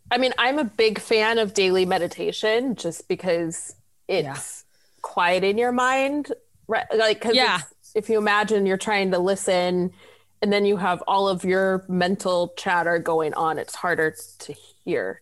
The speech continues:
Speaker 1: just on a logical <laughs>
Speaker 2: Oh, yeah, no, absolutely. Let's
Speaker 1: level. So any kind of meditation, even if it's five minutes a day, is better than nothing. Um,
Speaker 2: Wow. Okay.
Speaker 1: and then, and then really just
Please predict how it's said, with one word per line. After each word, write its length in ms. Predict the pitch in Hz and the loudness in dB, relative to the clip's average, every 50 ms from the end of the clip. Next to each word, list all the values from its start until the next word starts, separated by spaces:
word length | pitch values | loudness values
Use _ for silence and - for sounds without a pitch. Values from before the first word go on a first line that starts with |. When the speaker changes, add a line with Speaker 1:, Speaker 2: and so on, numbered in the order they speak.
| _ _ | _ _
Speaker 1:
just 320 | - - - - - - | -18 -18 -18 -18 -10 -8
on 140 | - 160 151 | -6 -6 -4
a 60 | 147 | -4
logical 760 | 160 160 113 151 156 - 147 - - 151 131 107 160 - _ - - - - - - | -4 -2 -2 -4 -4 -6 -10 -8 -4 -2 -2 -2 -2 -6 _ -12 -12 -6 -4 -4 -4
<laughs> 300 | - - 262 247 - - | -2 -2 -4 -2 0 2
Speaker 2:
Oh, 80 | 262 | 2
yeah, 260 | 277 294 330 339 262 240 | 4 4 4 4 2 2
no, 220 | 262 285 269 233 | 2 2 2 2
absolutely. 720 | - 233 240 214 - - 320 320 - 160 165 107 95 113 - - _ _ _ _ _ _ _ - | 2 0 0 0 -2 -2 0 0 -2 -2 -4 -6 -8 -12 -14 -18 _ _ _ _ _ _ _ -16
Let's 500 | - 175 - - - - - - - - - | -16 -16 -16 -14 -14 -12 -12 -12 -14 -6 -2
Speaker 1:
level. 320 | 233 220 220 214 220 220 196 | 0 0 2 2 2 0 0
So 300 | - - 226 214 - - | 0 0 0 0 0 0
any 220 | 240 247 254 285 302 | 0 0 2 0 0
kind 200 | - 294 302 262 | 0 0 0 0
of 60 | 247 | 0
meditation, 520 | 233 220 214 214 202 - 202 202 - 226 208 - | 2 2 2 2 2 0 0 0 0 0 -2 0
even 260 | 240 269 277 330 294 | 0 0 0 0 0
if 120 | 349 - - | 0 0 -2
it's 180 | 208 - - | -4 -6 -8
five 360 | - - 190 180 180 185 175 | -4 0 2 2 2 2 0
minutes 580 | 196 185 170 170 160 - - - - - - - - _ - | 0 -2 0 0 -2 -2 -4 -8 -16 -18 -18 -20 -20 _ -6
a 80 | 233 226 | -4 -2
day, 500 | 214 233 233 233 240 240 262 262 240 - - - - - | 0 0 2 2 2 2 2 0 -2 -4 -8 -10 -6 -4
is 140 | 185 170 175 | -4 -4 -4
better 320 | - - 190 175 165 160 | -4 -2 -2 0 2 0
than 180 | 160 156 156 160 | 0 0 -2 -4
nothing. 540 | 151 143 147 - - 190 202 254 311 330 311 - - _ _ _ _ _ - | -4 -4 -4 -4 -2 -2 -2 -2 -4 -6 -8 -12 -20 _ _ _ _ _ -6
Um, 100 | 196 190 | -4 -2
Speaker 2:
Wow. 580 | 180 175 170 170 165 160 160 156 147 151 147 165 - | 0 0 0 0 0 0 -2 -2 -4 -6 -8 -8 -8
Okay. 180 | 190 208 226 220 214 | -6 -2 -2 0 0
Speaker 1:
and 80 | 214 | 2
then, 560 | 220 220 214 214 214 208 208 208 208 202 208 - - - - - _ _ _ _ _ - | 2 2 2 2 2 2 0 0 -2 -4 -6 -10 -20 -20 -20 -20 _ _ _ _ _ 0
and 100 | 262 262 | 2 2
then 200 | 262 254 226 214 | 2 2 2 2
really 240 | 240 269 294 330 | 2 2 2 0
just 240 | 330 - 381 - - | 0 -2 -4 -4 -6